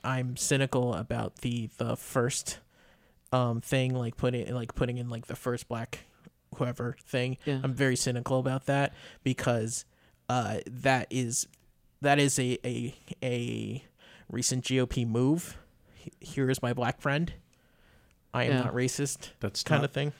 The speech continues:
Speaker 3: that's
Speaker 2: Yeah.
Speaker 3: not a recent move.
Speaker 1: I'm
Speaker 2: Yeah.
Speaker 1: trying to be
Speaker 2: But they
Speaker 1: nice.
Speaker 2: actually had
Speaker 1: <laughs>
Speaker 2: power. I mean, the folks they put in those roles actually had
Speaker 3: Well,
Speaker 2: power.
Speaker 3: that's true.
Speaker 2: Yeah.
Speaker 3: Uh, uh,
Speaker 1: Yeah.
Speaker 3: Ronald Reagan
Speaker 2: Yeah.
Speaker 3: didn't appoint the first black, no, sorry, I was thinking the first woman, Sandra Day O'Connor.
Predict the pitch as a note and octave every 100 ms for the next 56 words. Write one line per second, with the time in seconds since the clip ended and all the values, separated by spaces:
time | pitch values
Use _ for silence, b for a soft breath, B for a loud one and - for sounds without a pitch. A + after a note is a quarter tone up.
0 | - A2+ D#3 D3 A2 B2+ A#2+ A#2 G#2+ F#2+
1 | E2+ - B B B - G3+ D#3+ G3+ G3+
2 | F#3 - - B3+ B3+ A#3+ A#3+ - A3+ G#3
3 | F#3+ - A#3 G3 F#3+ D3 D#3+ G#3+ A#3 A3
4 | G#3 A3 G#3+ - F#3 E3 G#3 E3+ D#3 C3+
5 | D#3+ D#3+ C3 C3+ B2 - B2 B2 - F#3+
6 | D#3 A2+ C3+ A#2 A#2+ E3+ - D#3 C3+ C#3
7 | - - D3+ F3 D#3 E3 C3+ D3+ C3+ C3+
8 | D3+ C#3 - C3+ A2+ - - - - C#3+
9 | A2+ - C#3 A#2+ D3+ A2 G#2 A#2 A#2 C#3
10 | B2 B2+ A2+ B B B - A2+ - A2
11 | - E3 - - G2 F#2+ F#2 F2 - A#2+
12 | D#3